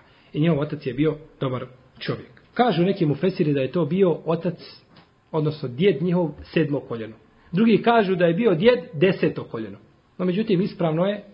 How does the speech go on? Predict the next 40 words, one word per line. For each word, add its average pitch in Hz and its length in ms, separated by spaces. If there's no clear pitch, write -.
i 175 100
to 196 120
se 170 100
razumije 165 340
iz 147 120
konteksta 156 480
ajeta, 180 220
da 170 60
je 170 80
to 190 100
bio 180 180
njihov 160 280
otac 160 400
pravi, 151 380
znači 143 300
najbliži 135 380
njima, 131 220
je 131 100
li, 135 140
otac 139 300
ili 120 100
njihov 120 200
babo. 110 280
Ovdje 254 520
Hadir, 196 360
alejselam, 160 560
kada 147 180
je 131 260
spominjao 156 720
stvari 151 500
koje 135 120
je 131 100
činio, 175 340
prvi 220 280
put 180 200
je 170 80
rekao: 190 480
„Feradtu 170 640
en 151 140
aibaha”, 123 640